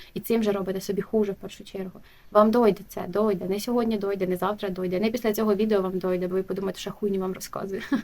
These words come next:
<laughs> Дойде пізніше. Але діло в тому, що время — це драгоцінний, е,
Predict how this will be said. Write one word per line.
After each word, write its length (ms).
<laughs> 300
Дойде 260
пізніше. 560
Але 180
діло 220
в 40
тому, 200
що 160
время — 300
це 140
драгоцінний, 720
е, 400